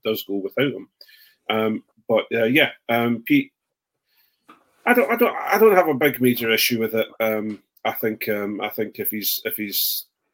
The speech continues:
you know, he's already part of the team. He's been out, out at a World Cup, which is intense pressure,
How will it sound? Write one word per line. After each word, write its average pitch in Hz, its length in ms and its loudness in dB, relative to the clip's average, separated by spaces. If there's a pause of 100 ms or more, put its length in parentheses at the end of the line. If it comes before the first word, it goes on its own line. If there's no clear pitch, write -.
(140)
you 113 100 -4
know, 104 120 -4
he's 104 120 -6
already 110 320 -6
part - 280 -6
of 104 60 -14
the 95 60 -10
team. 107 300 -6
He's 98 140 -12
been 104 160 -10
out, - 460 -8
out 98 220 -6
at 90 100 -6
a 95 40 -8
World 98 340 -8
Cup, - 320 -4
which - 240 -8
is - 400 -4
intense 104 520 -4
pressure, 104 460 -6